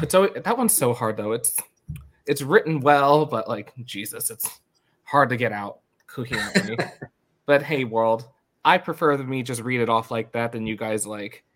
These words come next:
Speaker 1: hear the boring. Okay, so if you listen to podcasts, you know how commercials you can obviously tell it's pre-recorded and shoved in? Yeah, I hate that. I'm just like, it's faster if I just do it. Cool. And luckily,
Speaker 2: Yeah, there
Speaker 1: the
Speaker 2: you go.
Speaker 1: sponsors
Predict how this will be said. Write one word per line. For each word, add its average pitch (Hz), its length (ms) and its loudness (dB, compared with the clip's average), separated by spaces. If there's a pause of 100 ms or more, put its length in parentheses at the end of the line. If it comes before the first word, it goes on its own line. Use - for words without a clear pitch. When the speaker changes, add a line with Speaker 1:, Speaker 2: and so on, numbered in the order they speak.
Speaker 1:
hear 123 200 -6
the 110 80 -6
boring. 113 500 -4 (520)
Okay, 120 160 -4
so - 160 -6
if - 100 -6
you 330 80 -2
listen 302 160 -4
to 160 80 -2
podcasts, 117 400 -8
you 185 60 -10
know 202 80 -4
how 185 100 -2
commercials 123 440 -6
you 117 60 -12
can 113 100 -12
obviously 110 340 -8
tell 120 160 -10
it's 110 100 -12
pre-recorded 110 520 -8
and 110 100 -10
shoved 107 260 -10
in? 117 220 -4 (1120)
Yeah, 120 160 -8
I 160 100 4
hate 135 220 -6
that. 107 220 -10
I'm 208 200 2
just 202 160 -4
like, 180 140 -4
it's 175 140 -6
faster 214 260 0
if 160 100 -4
I 131 60 2
just 120 220 -4
do 85 140 -12
it. 98 120 -12 (180)
Cool. 104 300 -12 (600)
And 143 120 0
luckily, 196 220 4
Speaker 2:
Yeah, 190 80 6
there 165 80 8
Speaker 1:
the 196 80 10
Speaker 2:
you 151 80 6
go. - 60 -2
Speaker 1:
sponsors 139 440 0